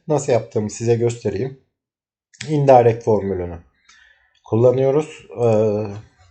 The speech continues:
öncelikle bu tu-, şuradaki hepsinin adını, e, şunlar olarak tasarlamamız lazım.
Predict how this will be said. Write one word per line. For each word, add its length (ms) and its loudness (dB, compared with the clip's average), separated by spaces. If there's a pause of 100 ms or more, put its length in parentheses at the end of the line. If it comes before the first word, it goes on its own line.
(2500)
öncelikle 840 2 (100)
bu 200 -2
tu-, 640 -6
şuradaki 840 -2 (1080)
hepsinin 720 0
adını, 500 0 (1500)
e, 500 2
şunlar 760 -4
olarak 440 2
tasarlamamız 800 -2
lazım. 300 -8